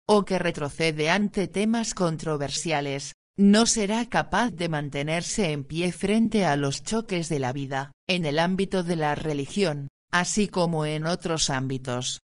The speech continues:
los temas en los cuales los hombres están de acuerdo son aquellos de menor importancia. Sin embargo, están dispuestos a pelear por aquellos temas de menor relevancia.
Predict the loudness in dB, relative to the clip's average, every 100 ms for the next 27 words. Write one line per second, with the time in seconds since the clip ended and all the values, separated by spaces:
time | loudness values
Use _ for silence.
0 | _ -2 2 2 0 0 2 2 0 -2
1 | -2 -2 -2 2 2 4 0 0 -2 0
2 | 2 2 0 -2 -4 -2 0 0 2 0
3 | 0 0 -2 0 -4 -2 0 2 2 2
4 | 2 2 0 -2 -2 -2 -2 -2 -2 -4
5 | -4 -6 -4 -6 -6 -6 -6 -8 -12 _
6 | -8 0 2 2 2 2 0 -2 -4 -6
7 | _ _ -4 -4 0 0 0 -2 -6 -2
8 | -2 0 -2 -2 0 -2 -2 -2 0 -2
9 | -4 -6 -6 -6 -4 -4 -4 -2 -2 0
10 | -2 -2 -4 -4 -2 -2 0 0 0 0
11 | 0 -2 -4 -6 -6